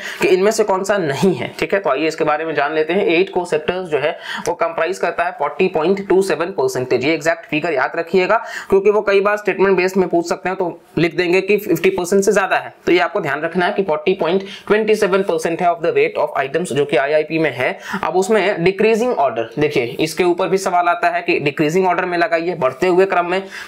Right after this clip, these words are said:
तो सबसे ज्यादा आप देखोगे refinery products में है, ठीक है, फिर electricity है, स्टील है, कोल है, क्रूड ऑयल है, natural gas है, cement है और फिर fertilizers, मतलब फर्टिलाइजर सबसे कम है, refinery products सबसे ज्यादा है।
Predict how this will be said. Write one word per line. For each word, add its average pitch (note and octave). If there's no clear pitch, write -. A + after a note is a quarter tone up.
तो G#3
सबसे G3+
ज्यादा F#3+
आप G3
देखोगे F#3
refinery E3+
products D#3+
में F#3+
है, F3
ठीक C#3+
है, D3+
फिर D3+
electricity E3+
है, D#3+
स्टील G3
है, E3
कोल F#3+
है, D#3+
क्रूड F3
ऑयल D#3
है, D3+
natural F3+
gas D3+
है, C#3
cement G#3
है G3
और F3
फिर A3
fertilizers, B2
मतलब E3
फर्टिलाइजर F3
सबसे F3+
कम F#3+
है, A#3
refinery E3
products F#3
सबसे G3
ज्यादा A2
है। A2